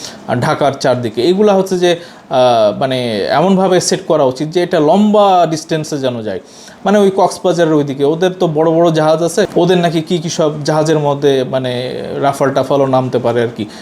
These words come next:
তো ওই জাহাজগুলা ওইদিকে আসলে পারে একেবারে সাংঘাতিক পিন পয়েন্টেড এটা হিট করবে আর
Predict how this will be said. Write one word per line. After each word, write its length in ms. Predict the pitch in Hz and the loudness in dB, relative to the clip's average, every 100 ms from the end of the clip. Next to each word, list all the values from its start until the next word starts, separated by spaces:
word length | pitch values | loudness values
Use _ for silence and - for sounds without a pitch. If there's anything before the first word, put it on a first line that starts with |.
| - - | -10 0
তো 80 | |
ওই 160 | 233 240 | 2 4
জাহাজগুলা 500 | 190 185 170 180 175 | 4 2 0 2 2
ওইদিকে 320 | 170 160 160 | 2 0 0
আসলে 280 | 139 139 143 | 0 0 -4
পারে 220 | 143 135 | -2 -2
একেবারে 400 | 131 139 131 127 - - - - | -2 -2 -2 -2 -6 -16 -16 -4
সাংঘাতিক 580 | 180 196 202 208 208 - - | 0 2 2 0 -2 -4 -4
পিন 220 | 185 165 | -2 0
পয়েন্টেড 420 | 170 160 160 156 139 | 0 0 0 -2 -2
এটা 140 | 127 | -2
হিট 200 | 120 110 - | -4 -6 -6
করবে 280 | 113 | -6
আর 40 | 104 | -4